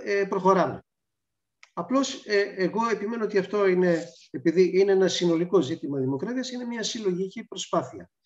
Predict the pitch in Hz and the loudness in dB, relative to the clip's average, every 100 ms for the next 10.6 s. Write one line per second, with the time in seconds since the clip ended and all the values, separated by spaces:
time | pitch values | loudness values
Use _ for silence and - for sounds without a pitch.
0 | _ _ _ _ - 175 175 170 180 190 | _ _ _ _ 0 2 2 2 2 4
1 | 233 233 - _ - 165 220 196 185 170 | 2 -4 -12 _ -12 -10 -6 -6 -2 0
2 | 185 175 170 151 170 165 147 131 127 127 | 2 0 -2 -2 -2 0 -2 -2 -2 -2
3 | 123 120 120 117 165 180 202 226 240 - | -4 -6 -6 -4 0 0 0 -2 -6 -8
4 | _ _ - 175 185 190 147 170 139 123 | _ _ -10 -6 -4 -4 -2 0 0 -2
5 | 131 127 131 - 175 - - _ _ - | 0 0 0 -4 -8 -14 -20 _ _ -2
6 | 160 170 185 214 226 - 175 127 156 131 | 0 2 0 0 -4 -2 -2 -2 -6 0
7 | 175 214 - _ _ _ _ - 196 190 | 0 0 -6 _ _ _ _ -2 0 2
8 | 185 185 190 190 180 180 165 170 165 214 | 2 0 -2 -4 -4 0 4 4 4 0
9 | - 254 202 175 - 180 165 170 127 180 | -6 -8 -8 -8 2 2 4 0 0 2
10 | 180 185 240 233 - - | 2 0 -6 -8 -10 -16